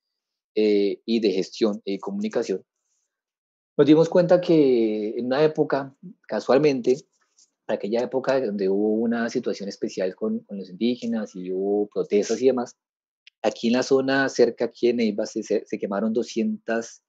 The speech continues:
veinticinco hectá-, hectáreas, de las cuales algunas eran de, de, de, de un conocido, y él, bueno, él tiene, no sé, la verdad estoy un poco desvinculado del proceso,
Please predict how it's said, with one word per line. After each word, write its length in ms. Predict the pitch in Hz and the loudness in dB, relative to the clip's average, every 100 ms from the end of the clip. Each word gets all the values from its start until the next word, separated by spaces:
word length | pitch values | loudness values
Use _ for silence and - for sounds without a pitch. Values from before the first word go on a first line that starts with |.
| _ _ _ _ _ - | _ _ _ _ _ -6
veinticinco 560 | 104 113 107 98 110 | 0 2 0 -4 -4
hectá-, 240 | 107 165 - | 2 2 2
hectáreas, 440 | - 165 185 - _ _ _ _ _ _ - | 2 2 2 -6 _ _ _ _ _ _ 2
de 120 | 127 | 6
las 140 | 165 165 | 6 6
cuales 300 | 143 143 135 | 4 6 6
algunas 320 | 110 107 113 | 2 2 4
eran 120 | 117 | 4
de, 100 | 117 110 | 4 2
de, 280 | 107 98 - | -4 -8 -6
de, 200 | 95 - | -6 -4
de 100 | 101 | -2
un 100 | 107 | -2
conocido, 540 | 110 151 139 131 139 - _ _ _ _ _ _ _ - | 2 2 4 4 2 -4 _ _ _ _ _ _ _ -2
y 480 | 113 110 110 110 - | 2 2 2 2 6
él, 480 | 127 127 131 139 _ _ | 6 8 4 0 _ _
bueno, 180 | 123 110 | 0 6
él 220 | 135 139 | 6 6
tiene, 320 | 127 120 120 - | 2 0 -2 -8
no 220 | 107 107 | -6 -2
sé, 300 | 120 117 113 - | 4 4 2 0
la 100 | 101 | -2
verdad 280 | 98 101 | 0 0
estoy 220 | 101 - 110 | 0 -2 -6
un 80 | |
poco 200 | 113 107 | -4 -2
desvinculado 440 | 113 113 107 95 92 | -2 -2 -4 -2 -2
del 80 | 98 | -2
proceso, 360 | 107 95 - | -4 -4 -8